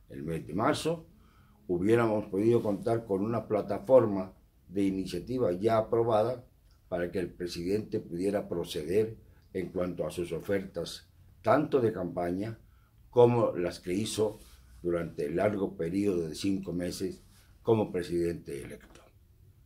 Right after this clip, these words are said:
Ojalá que el señor López Obrador tome en cuenta estas palabras.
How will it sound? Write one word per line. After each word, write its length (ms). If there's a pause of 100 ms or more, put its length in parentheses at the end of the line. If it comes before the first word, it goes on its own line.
(640)
Ojalá 400
que 480 (220)
el 140
señor 220
López 260
Obrador 560 (220)
tome 220
en 60
cuenta 340
estas 240
palabras. 640